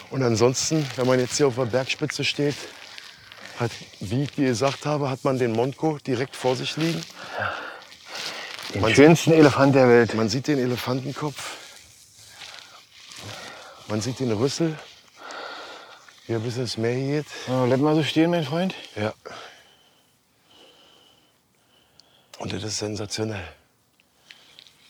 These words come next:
Speaker 1: Sensationell. Und wenn man zur anderen Richtung kickt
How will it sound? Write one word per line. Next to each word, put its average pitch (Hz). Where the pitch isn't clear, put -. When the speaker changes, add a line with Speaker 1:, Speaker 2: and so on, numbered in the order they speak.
Speaker 1:
Sensationell. 104
Und 98
wenn 95
man 107
zur -
anderen 131
Richtung 139
kickt -